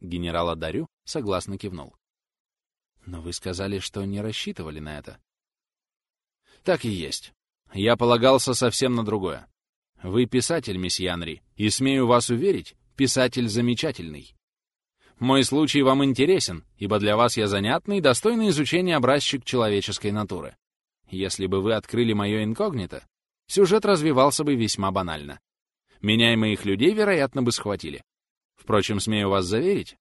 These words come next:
это было бы непросто. Но, так или иначе, мы бы погибли либо под залпами расстрельной команды, либо в бою с превосходящими силами.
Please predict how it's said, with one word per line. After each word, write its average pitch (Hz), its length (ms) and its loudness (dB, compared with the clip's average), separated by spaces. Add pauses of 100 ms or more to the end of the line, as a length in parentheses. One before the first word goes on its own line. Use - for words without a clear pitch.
(140)
это 131 160 -4
было 110 180 0
бы 101 100 0
непросто. 117 520 -6 (800)
Но, 117 260 -2
так - 240 -6
или 87 200 -2
иначе, 156 340 -2
мы 208 120 0
бы 208 120 0
погибли 175 460 2
либо 156 240 2
под 117 180 4
залпами 110 360 4
расстрельной 95 640 -2
команды, 143 440 -2 (220)
либо 220 240 0
в 208 100 -2
бою 160 300 4
с - 60 -6
превосходящими 127 800 -4
силами. 76 420 -10